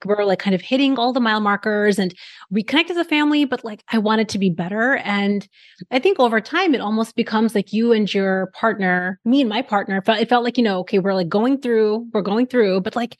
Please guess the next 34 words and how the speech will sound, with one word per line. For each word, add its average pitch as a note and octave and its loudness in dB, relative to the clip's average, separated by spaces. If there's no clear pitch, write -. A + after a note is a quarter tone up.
that B3 2
connection, A#3 0
that G3 -2
love, A3 0
that F3 -10
deep, C4+ 0
like, G3+ 0
just, - -4
that C#4 -2
just E4 0
deep C#4 2
love, G3 -2
it A#3+ 0
felt C4 0
like A#3+ -4
it B3 4
was B3 0
on B3+ 0
hold G#3 -2
because A#3 2
we're A3 0
taking B3 -2
care B3 2
of A#3+ 2
these G3+ -2
two, E3 -6
these G#3+ 2
two, C4 0
like, G#3+ 0
jelly A#3 2
beans A3+ -2
running G3 -2
around. G3 0
And A3+ -2